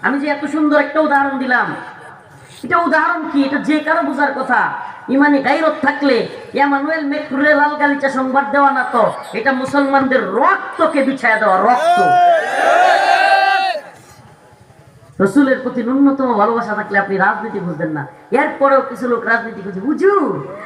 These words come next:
বিভিন্ন দলই তো রাষ্ট্রপ্রধানরা আসলে লাল গালিচা সংবর্ধনা দেয়।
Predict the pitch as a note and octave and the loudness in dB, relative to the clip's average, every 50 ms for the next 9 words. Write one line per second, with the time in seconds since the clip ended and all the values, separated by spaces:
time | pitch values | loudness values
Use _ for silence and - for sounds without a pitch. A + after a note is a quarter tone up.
0 | - - - D4 D#4 F4 F#4 F#4 - F4+ F4 - - C4+ C#4 C#4 C#4 D4+ E4 D#4+ | -8 -2 0 0 2 2 0 0 2 2 2 2 4 4 4 4 4 0 -2 0
1 | D#4+ D#4+ C#4 C4+ C4+ C4+ - - C4+ C4+ B3 B3 A#3+ C#4 C#4 C#4 C#4+ C#4 B3 A#3 | 0 2 4 2 2 0 0 0 0 0 0 0 2 2 2 2 2 2 2 0
2 | - - C4+ C#4 B3+ A#3 A#3+ A#3+ A3+ A#3 A#3 A3 G#3+ - A3+ G#3+ - G#3+ A3 G3+ | 0 -2 0 2 2 4 2 2 0 -2 -2 -4 -4 -4 -6 -6 -4 -4 -6 -4
3 | G3 G3+ G#3+ G#3 E3+ G3+ G3+ F#3+ F#3 E3 E3 F3 D#3 C#3 | -2 -2 -2 -2 -2 -4 -2 -2 -2 -2 -4 -4 -4 -6